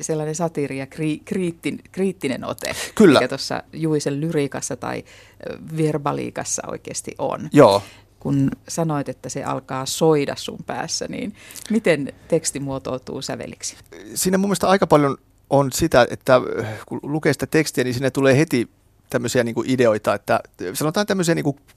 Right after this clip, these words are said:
Speaker 2: karaktääri-ideoita, että tämän haluaisin kuulostavan jotenkin tältä. Niitä voi lähteä sit avaamaan ihan tämmöiseksi niinku melodi-, melodioiksi, mut yle-, yleensä ensin on hyvin paljon ihan tämmöisiä niinku,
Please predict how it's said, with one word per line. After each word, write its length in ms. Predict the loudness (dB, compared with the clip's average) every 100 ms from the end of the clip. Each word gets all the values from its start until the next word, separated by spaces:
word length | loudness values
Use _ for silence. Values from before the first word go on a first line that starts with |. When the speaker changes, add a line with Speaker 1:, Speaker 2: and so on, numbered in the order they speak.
| 2
Speaker 2:
karaktääri-ideoita, 920 | 4 4 4 2 2 0 -2 -2 -2
että 160 | -4
tämän 280 | -2 0 0
haluaisin 520 | 0 0 0 -2 -6 -8 -18 -18 -4
kuulostavan 680 | 0 0 -2 -2 -4 -4 -8
jotenkin 360 | -8 -8 -12 2
tältä. 440 | 4 4 4 -2 -2 -12 -18 -14 -10 -8 -4
Niitä 200 | 2 6
voi 120 | 6
lähteä 240 | 4 2
sit 140 | 0 2
avaamaan 400 | 6 6 6 2
ihan 180 | 0
tämmöiseksi 340 | -2 -4 -6 -6
niinku 120 | -6
melodi-, 420 | 2 4 6 4 -2
melodioiksi, 840 | -6 0 2 4 4 2 0 -6 -6
mut 140 | -4
yle-, 120 | -2
yleensä 360 | 0 2 4 4
ensin 240 | 2 2
on 80 | 2
hyvin 160 | 0 2
paljon 220 | 2 2
ihan 140 | -2
tämmöisiä 320 | -2 -4 -4
niinku, 300 | -4 -4 -6